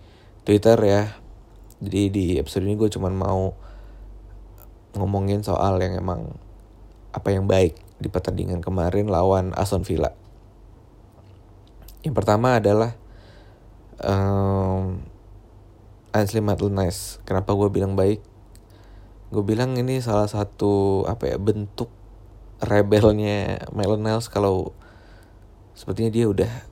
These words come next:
muak banget main di posisi sayap kanan, back, back, back, back sayap kanan, sorry. Dia udah,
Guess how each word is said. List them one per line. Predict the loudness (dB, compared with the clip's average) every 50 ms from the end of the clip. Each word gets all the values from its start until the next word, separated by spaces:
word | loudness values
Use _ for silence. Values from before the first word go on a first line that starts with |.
| -20 -20 -12
muak | -8 -4 -2 -2 -2 0 4
banget | 6 6 6 6 4 0
main | -2 -4 -4 -2 -2 -4 -4
di | -4 -4 -6 -8 -12 -14 -18 -20 -20 -20 -20 -20
posisi | -14 -12 -10 -8 -6 -6 -6 -6
sayap | -8 -6 -4 -2 -2 -2 -4 -8 -20 -20 -20 -20 -20 -20 -14
kanan, | -8 -6 -4 -4 -4 -2
back, | 4 4 4 4 4 4 4
back, | 4 4 4 -2 -2 2
back, | 2 2 2 0 0
back | 0 0 0
sayap | 0 0 0 0 0 0
kanan, | -2 -4 -4 -4 -4 -6 -8 -12
sorry. | -10 -8 -8 -8 -6 -8 -10 -12 -12 -16 -20 -20 -20 -20 -20 -20 -20 -20 -20 -20 -20 -20 -20 -20 -20 -20 -20 -20 -20 -20 -20 -20 -20 -20 -20 -20 -20 -10 -2
Dia | 0 2 2
udah, | 4 4 4 4